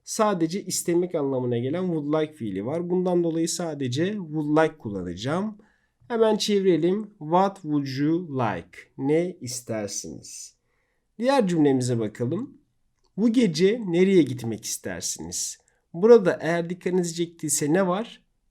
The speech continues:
İki fiili var değil mi? Bir istemek, ikincisi gitmek. Bundan dolayı ne kullanacağım? Would like yapısından sonra bir to ekleyeceğim araya ve sonrasında da gitmek anlamına gelen go fiilini ekleyeceğim.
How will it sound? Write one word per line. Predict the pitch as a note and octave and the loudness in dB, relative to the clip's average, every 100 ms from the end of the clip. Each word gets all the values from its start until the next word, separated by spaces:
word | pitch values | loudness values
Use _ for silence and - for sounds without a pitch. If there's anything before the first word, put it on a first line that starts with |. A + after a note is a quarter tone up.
| - | -20
İki | A#2+ G3+ | -8 -6
fiili | F#3+ C#3 A2+ | -4 -4 -4
var | G2 B2 | -6 -8
değil | G3 | -8
mi? | F#3+ A2+ C#3 | -8 -8 -8
Bir | E3+ | -6
istemek, | F3+ E3 - E3+ F#3+ B3 - | -4 -6 -4 -4 -2 -4 -10
ikincisi | - - D3+ D3 C#3+ - B3+ C4+ _ | -20 -8 -6 -6 -6 -6 -8 -10 _
gitmek. | B2 A#2+ A2+ G2+ - - F3 | -10 -6 -6 -6 -10 -18 -6
Bundan | F3+ G3 G#3 F3+ | -2 2 2 2
dolayı | E3 E3+ F3 | 2 2 0
ne | G3+ | -2
kullanacağım? | - D3+ B2+ B2 D#3+ G3 A#3+ - _ _ - | -6 -6 -4 -2 -2 -4 -8 -16 _ _ -12
Would | D3 C#3+ | -8 -4
like | D3+ D3+ B2+ C3 | 0 0 0 -6
yapısından | B2 - C3 B2+ B2 | -10 -14 -12 -8 -8
sonra | A#2+ B2 A#2+ B2 F3+ A3+ D#3 | -8 -6 -6 -2 -4 -4 -10
bir | D#3+ D#3 - | -12 -12 -14
to | - | -6
ekleyeceğim | A3 G#3 G#3 G#3 G3 G#3 G#3 | -4 -4 -6 -8 -6 -6 -6
araya | G#3 A3 B3+ B3 | -6 -6 -6 -6
ve | G#3 | -6
sonrasında | F#3+ F#3+ E3 - C#3+ C#3+ D3+ | -4 -2 -2 -4 -6 -4 -4
da | G#3 A#3 - _ _ - | -6 -6 -14 _ _ -10
gitmek | E3+ F#3 F#3+ F3+ | -6 -2 -2 -2
anlamına | C#3 B2+ B2 A#2+ A#2+ | -2 -2 -2 -2 -2
gelen | B2+ D3 G3+ A#3+ G#3+ D#3 | -4 -6 -6 -10 -12 0
go | E3 E3+ | 4 4
fiilini | D3+ A2+ G2+ G2+ | 2 -4 -4 -4
ekleyeceğim. | E2+ - F2+ F2 E2 | -4 -8 -12 -10 -12